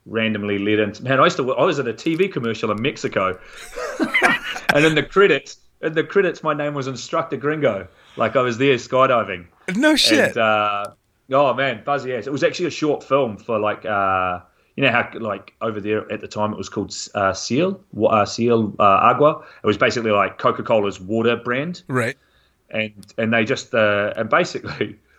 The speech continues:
Speaker 1: <laughs> to be racially profiled, I was on the drop zone doing tandems. They saw me one weekend. They came the next, and they're like, "You've got a, you've got the exact look we want for this video,"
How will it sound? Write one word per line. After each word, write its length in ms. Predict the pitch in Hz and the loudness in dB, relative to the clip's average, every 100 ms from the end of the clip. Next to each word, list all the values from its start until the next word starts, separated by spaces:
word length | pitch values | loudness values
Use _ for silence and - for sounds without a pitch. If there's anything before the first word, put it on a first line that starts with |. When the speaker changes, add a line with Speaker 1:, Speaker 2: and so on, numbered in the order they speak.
| _ | _
Speaker 1:
<laughs> 340 | _ _ _ - | _ _ _ -20
to 80 | 101 | -8
be 100 | 107 | -2
racially 400 | 113 117 117 107 | 0 0 -2 -4
profiled, 540 | 110 117 110 95 95 | -2 -2 -2 -2 -2
I 100 | 117 | -2
was 160 | 110 113 | 0 0
on 200 | - 147 | 2 2
the 60 | 117 | 2
drop 240 | 139 143 | 0 0
zone 160 | 120 104 | -2 0
doing 200 | 107 101 | -2 0
tandems. 500 | 127 131 104 92 107 | -2 0 -2 -6 -6
They 100 | 104 | -6
saw 220 | - 135 | -2 0
me 120 | 127 | 2
one 220 | 107 117 120 | 2 2 0
weekend. 440 | 98 - 90 98 - - - | -4 -4 -8 -10 -16 -10 -6
They 100 | 107 | -2
came 220 | 135 117 | -2 -2
the 60 | 107 | -2
next, 320 | 127 110 - | -2 -4 -2
and 80 | 110 | 0
they're 80 | |
like, 200 | 104 98 | 2 0
"You've 100 | 113 | 0
got 120 | 101 107 | 0 0
a, 80 | 92 - | -2 -6
you've 100 | 98 | -2
got 140 | 104 | 0
the 80 | 107 | 0
exact 360 | 95 113 113 120 | 0 0 0 0
look 220 | 120 - | 0 -2
we 100 | 101 | -2
want 260 | 107 101 | -2 -2
for 80 | - | -6
this 160 | 92 - | -8 -6
video," 400 | 104 101 82 | -2 0 -2